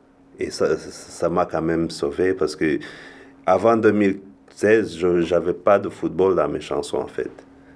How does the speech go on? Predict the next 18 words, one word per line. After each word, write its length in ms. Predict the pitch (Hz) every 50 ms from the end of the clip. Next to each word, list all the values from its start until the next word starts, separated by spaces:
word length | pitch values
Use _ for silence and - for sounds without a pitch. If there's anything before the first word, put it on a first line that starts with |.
| - - - -
Donc, 240 | - 87 90 87 85
c'est, 260 | - - 92 87 82
c'est 220 | 82 - - 82 76
une 340 | - - 78 87 90 90 90
nouvelle 340 | 92 87 82 90 87 85
évolution 600 | 87 82 78 82 82 82 80 - - 90 90 87
qui 160 | 85 - 82 80
est 80 | 80
venue. 400 | 80 80 80 76 80 82 78 - - - - - - - - - - -
Et 420 | - 95 95 92 92 90 90 87
donc, 360 | 85 85 95 95 95 92 - - - - - _ _ - - - - -
quand 160 | 104 98 98
tu 160 | 95 - 98
me 80 | 95 90
dis 300 | 85 90 90 90 90 82
dans 180 | 85 87 90
cinq 460 | 85 - - 95 95 95 92 95 - 95
ans, 340 | 95 95 95 95 95 95